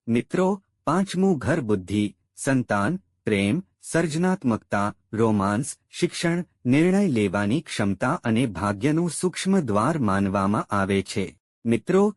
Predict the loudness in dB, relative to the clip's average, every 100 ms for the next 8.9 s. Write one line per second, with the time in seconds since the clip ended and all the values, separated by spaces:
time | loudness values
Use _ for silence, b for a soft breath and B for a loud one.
0 | _ -2 2 2 4 4 4 4 2 2
1 | 2 2 2 0 -2 2 2 4 2 0
2 | 0 -2 -2 -2 0 0 0 2 2 0
3 | -2 -2 0 -2 -4 -4 -6 _ _ _
4 | 0 0 -2 -2 0 0 0 0 -2 -2
5 | 0 2 2 0 -2 -2 0 0 -2 _
6 | -2 0 0 -2 -2 -2 0 -2 -2 -2
7 | -2 0 0 0 0 -2 0 0 0 0
8 | 0 0 0 2 0 -2 -6 -8